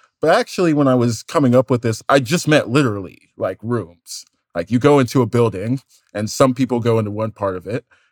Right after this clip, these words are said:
and other people go into another part of it. And those facts are non-random. Those facts are explained by, if we're thinking about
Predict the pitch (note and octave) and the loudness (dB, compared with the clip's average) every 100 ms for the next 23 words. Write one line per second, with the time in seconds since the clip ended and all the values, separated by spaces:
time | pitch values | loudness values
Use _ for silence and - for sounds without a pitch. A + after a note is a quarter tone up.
0 | - G#2+ B2 A#2 B2 A2 A2 A2 G2+ G#2+ | -4 0 0 -2 -4 -4 -4 -4 -6 -6
1 | G2+ C3+ A2+ - F#2+ F#2 F2 G#2+ - _ | -2 0 -2 -4 -6 -4 -6 -8 -8 _
2 | _ _ _ - B2 A#2+ A#2+ A#2 - _ | _ _ _ -2 0 2 0 -4 -8 _
3 | _ _ - D#3 D#3+ - D#3 C#3 - A#2+ | _ _ 0 2 2 0 -2 -2 -2 -4
4 | A2+ A#2+ A2 C3+ A#2+ _ _ _ _ _ | -2 -4 -4 -6 -6 _ _ _ _ _
5 | - B2+ C#3 - B2+ B2+ - A2 G#2+ - | -2 0 0 0 2 2 0 -6 -6 -6
6 | A#2 A#2+ A#2 A2 G#2+ A2 G#2+ G#2 G2 _ | -2 -2 -2 -2 -2 -2 -4 -6 -12 _
7 | _ A2 - G#2 F#2+ - G#2 G#2 F#2 E2+ | _ -10 -6 -6 -6 -6 -8 -6 -8 -6
8 | E2+ D2+ D2+ | -6 -6 -10